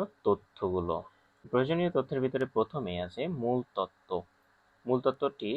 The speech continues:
লিখে নিতে হবে। এখানে বলছে সকল সজীব কোষে শ্বসন ক্রিয়া ঘটে থাকে। অক্সিজেনের উপস্থিতিতে সবাত শোষণ প্রক্রিয়ায় খাদ্য দ্রব্য জারিত হয়ে শক্তি ও কার্বন ডাইঅক্সাইড উৎপন্ন করে।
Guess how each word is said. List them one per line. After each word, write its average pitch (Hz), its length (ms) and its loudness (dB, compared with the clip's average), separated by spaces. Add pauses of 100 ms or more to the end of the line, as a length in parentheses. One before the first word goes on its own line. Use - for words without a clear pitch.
(120)
লিখে 107 240 -4
নিতে 113 180 -4
হবে। 123 260 -4
এখানে 117 220 -6
বলছে 98 240 -4
সকল 110 440 -4
সজীব 107 500 0 (120)
কোষে 156 300 2 (420)
শ্বসন 139 340 -4
ক্রিয়া 139 280 4
ঘটে 104 220 -2
থাকে। - 240 -8 (600)
অক্সিজেনের 156 500 4
উপস্থিতিতে 127 600 0 (100)
সবাত 123 440 4
শোষণ 127 360 -4
প্রক্রিয়ায় 127 640 2
খাদ্য 95 360 -2 (440)
দ্রব্য 127 280 2 (500)
জারিত 110 360 4
হয়ে 143 240 0
শক্তি - 460 -4 (120)
ও 107 100 0 (240)
কার্বন 127 340 6
ডাইঅক্সাইড 131 480 0 (260)
উৎপন্ন 101 380 2
করে। 92 240 -4